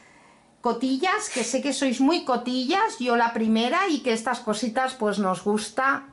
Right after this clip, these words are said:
ver porque nos dan ideas para nuestras casas. Y que nada, corazones, que os quiero un montón, que sabéis que no me canso de decirlo.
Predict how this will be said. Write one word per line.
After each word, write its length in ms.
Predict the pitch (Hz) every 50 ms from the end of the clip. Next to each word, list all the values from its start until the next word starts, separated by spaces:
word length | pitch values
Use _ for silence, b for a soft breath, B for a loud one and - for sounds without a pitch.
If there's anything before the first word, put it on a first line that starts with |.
| -
ver 380 | - 180 180 220 233 254 294 -
porque 320 | - 220 196 185 190 185
nos 220 | 185 185 185 180 -
dan 360 | 220 214 220 220 214 220 - -
ideas 680 | 185 185 175 170 185 214 240 277 311 349 381 - -
para 320 | - - - 214 202 190 185
nuestras 460 | 185 175 175 170 - 151 151 - -
casas. 720 | - - 214 240 254 - - - - 403 440 453 - - - B B B B B B B B B B B B B -
Y 180 | - 285 277
que 160 | 277 269 240 233
nada, 360 | 226 208 208 202 214 247 262
corazones, 1200 | - 320 269 247 214 196 - - - 202 202 208 226 254 302 311 277 180 147 151 - - - - _ _
que 1400 | - 208 202 196 196 196 190 185 180 180 175 170 170 170 170 165 165 165 160 156 156 156 156 151 147 143 - - -
os 200 | 175 175 170 -
quiero 260 | - 175 170 180 196
un 60 | 214
montón, 640 | 202 180 175 170 165 - 165 165 196 269 285 - - -
que 120 | - - 185
sabéis 380 | 185 - 160 156 160 165 165
que 120 | - 220 208
no 120 | 208 196
me 160 | 185 165 143
canso 380 | - 165 170 185 175 - - 208
de 180 | 180 165 147 120
decirlo. 480 | 120 - - 220 240 262 254 330 359